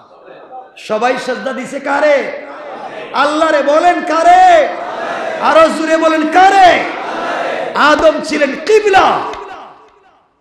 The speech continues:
আদম ছিলেন কিবলা, আর সেজদা হইছিল কারে?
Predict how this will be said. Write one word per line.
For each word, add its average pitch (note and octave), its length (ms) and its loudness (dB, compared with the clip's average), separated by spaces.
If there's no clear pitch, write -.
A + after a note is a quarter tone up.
আদম G4 560 2
ছিলেন F#4 280 4
কিবলা, G4 680 2
আর D#3+ 80 -4
সেজদা B3 480 2
হইছিল C4+ 380 4
কারে? D4+ 640 4